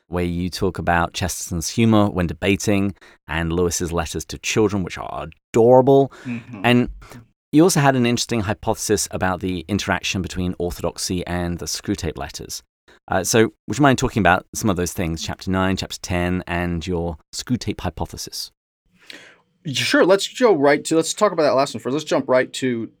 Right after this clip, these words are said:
Speaker 2: to the, the Screwtape hypothesis. I've got it right here. I've got my copy of, of Screwtape right here. Um, in the preface of Screwtape, Lewis says this. Let me, let me read it here. <clears throat> Um, 'cause Lewis was trying to figure out how he wanted to depict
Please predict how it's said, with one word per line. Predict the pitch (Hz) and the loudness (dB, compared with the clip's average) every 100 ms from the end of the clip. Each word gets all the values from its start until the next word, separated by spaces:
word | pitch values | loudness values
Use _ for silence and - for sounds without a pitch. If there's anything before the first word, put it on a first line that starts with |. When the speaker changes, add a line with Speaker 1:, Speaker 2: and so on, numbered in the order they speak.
| - | -8
Speaker 2:
to | 123 | -6
the, | 107 101 | -4 -6
the | - 104 | -6 -10
Screwtape | - 127 123 107 | -8 -8 -6 -6
hypothesis. | 110 123 117 - | -4 -4 -4 -4
I've | 117 113 | -6 0
got | 139 | 0
it | 131 | 0
right | 123 117 | -2 -2
here. | 123 | -2
I've | 113 | -2
got | 135 127 - | 0 -2 -2
my | 127 135 | -2 -2
copy | 156 147 127 120 | -2 -2 -2 -4
of, | 117 - | -4 -6
of | 123 110 | -10 -10
Screwtape | - - 127 123 113 104 - - | -10 -8 -8 -6 -6 -6 -8 -8
right | 107 - | -6 -6
here. | - - 254 135 131 _ _ - - _ _ | -8 -2 0 0 -4 _ _ -20 -20 _ _
Um, | - 135 123 113 _ _ _ - | -2 0 0 -4 _ _ _ -4
in | 196 233 196 | 0 0 0
the | |
preface | - - - 220 277 285 - 110 - - _ | -4 -10 -8 -2 -2 -2 -4 -6 -6 -14 _
of | 143 151 | 0 0
Screwtape, | - - 220 - 110 - _ _ _ _ _ _ | -2 -6 -6 -4 -6 -8 _ _ _ _ _ _
Lewis | - 175 | -6 -2
says | 175 147 | -2 0
this. | 127 - | -2 -4
Let | 131 | -4
me, | 127 127 | -4 -6
let | 127 | -4
me | |
read | 127 117 | -4 -4
it | |
here. | 117 104 - _ _ _ | -6 -10 -14 _ _ _
<clears throat> | - - _ _ _ _ _ _ _ _ - | -20 -20 _ _ _ _ _ _ _ _ -6
Um, | 131 127 | -6 -4
'cause | 160 147 - | -4 -6 -4
Lewis | 175 240 | -2 -2
was | 190 | -4
trying | - 185 | -6 -4
to | 147 | -4
figure | - 156 147 | -6 -2 0
out | 139 - | 0 -2
how | - 156 165 | -6 -2 -2
he | 139 131 | -4 -6
wanted | 131 127 | -4 -6
to | 123 | -10
depict | 107 - - 123 127 - | -14 -12 -8 -8 -8 -14